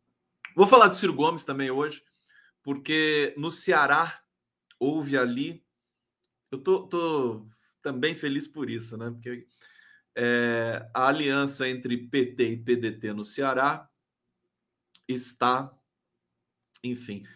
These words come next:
não tá oficializado ainda o, o fim da aliança, mas praticamente certo, né? Eu comemoro muito, porque ter aliança com o Ciro Gomes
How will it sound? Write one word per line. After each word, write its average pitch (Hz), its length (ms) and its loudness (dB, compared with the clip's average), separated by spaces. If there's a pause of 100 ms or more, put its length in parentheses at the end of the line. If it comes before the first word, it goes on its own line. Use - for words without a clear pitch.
(180)
não 147 320 0
tá 180 140 10
oficializado 139 1000 8
ainda 113 400 0
o, 92 580 -10
o 110 40 -12
fim 123 320 -4
da 113 100 0
aliança, 127 640 -2 (400)
mas 123 240 -4
praticamente 139 720 -2
certo, 98 480 -6
né? 110 240 -8
Eu 247 160 -6
comemoro 170 580 2
muito, 120 440 -2
porque 214 260 -2
ter 226 220 -2
aliança 160 520 0
com 147 140 -12
o 127 80 -4
Ciro 123 300 -4
Gomes 123 580 -4